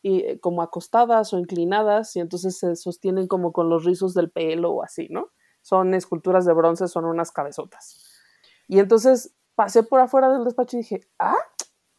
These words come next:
aquí tienen unas esculturas de Javier Marín, qué raro. Qué raro que un lugar privado tenga unas, así como que aquí en mi entrada las tengo yo".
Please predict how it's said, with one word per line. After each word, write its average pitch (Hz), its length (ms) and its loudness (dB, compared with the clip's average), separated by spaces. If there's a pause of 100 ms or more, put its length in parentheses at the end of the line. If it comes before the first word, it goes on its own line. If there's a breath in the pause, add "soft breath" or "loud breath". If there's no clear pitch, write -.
(140)
aquí 202 240 -16
tienen 302 340 -2
unas 320 280 2
esculturas 247 580 -2
de 277 80 0
Javier 220 320 0
Marín, 262 340 -4
qué 247 220 -4
raro. 214 840 4 (760)
Qué 269 160 4
raro 294 400 10
que 285 80 0
un 269 160 2
lugar 247 300 6
privado 240 420 6
tenga 220 340 2
unas, 220 380 0
así 190 300 -6
como 196 280 -8
que 190 120 -8
aquí 180 180 -6
en 196 80 -4
mi 196 60 -2
entrada 196 340 -2
las 185 220 -4
tengo 190 260 -2
yo". 196 240 -2